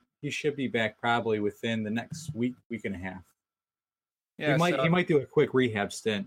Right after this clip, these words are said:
Speaker 1: you know, might be a triple A start just to get back things on track.
Speaker 2: Yeah, I mean, he, and then you, we've got Syndergaard, who we've talked about in previous podcasts, down for the Mets. So, uh, hopefully he gets back soon and kinda can rebound from this calf strain.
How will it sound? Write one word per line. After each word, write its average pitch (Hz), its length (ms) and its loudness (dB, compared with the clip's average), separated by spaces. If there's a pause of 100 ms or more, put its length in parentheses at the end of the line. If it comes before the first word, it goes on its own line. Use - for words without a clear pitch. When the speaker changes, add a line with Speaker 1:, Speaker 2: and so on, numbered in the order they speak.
(160)
Speaker 1:
you 110 120 -10
know, 95 160 -4
might 110 240 -6
be 104 200 -4
a 98 80 -2
triple 107 360 -4
A 104 80 0
start 104 400 -2 (500)
just - 180 -12
to 113 60 -8
get 110 160 -2
back 104 240 -4
things 107 240 -8
on 101 120 -6
track. 101 280 -8 (800)
Speaker 2:
Yeah, 127 160 -4
I 127 180 -2
mean, 131 340 -6
he, 156 380 -4
and 123 100 -4
then 120 160 -6
you, 117 140 -8
we've 117 140 -10
got 120 180 -6
Syndergaard, 123 540 -2
who 117 80 -4
we've 113 100 -8
talked 117 220 -4
about 110 200 -2
in 101 60 -8
previous 113 400 -8
podcasts, 110 580 -4
down 110 280 -4
for 110 80 -8
the 104 100 -6
Mets. 104 340 -6
So, 101 280 -6 (440)
uh, 101 280 -4
hopefully 139 360 -2
he 123 120 0
gets 127 180 -2
back 123 260 0
soon 127 400 0
and 104 220 -4
kinda 107 260 -6 (200)
can 110 120 -8
rebound 117 360 -4
from 110 100 -8
this 107 160 -6
calf 117 280 0
strain. 110 380 -6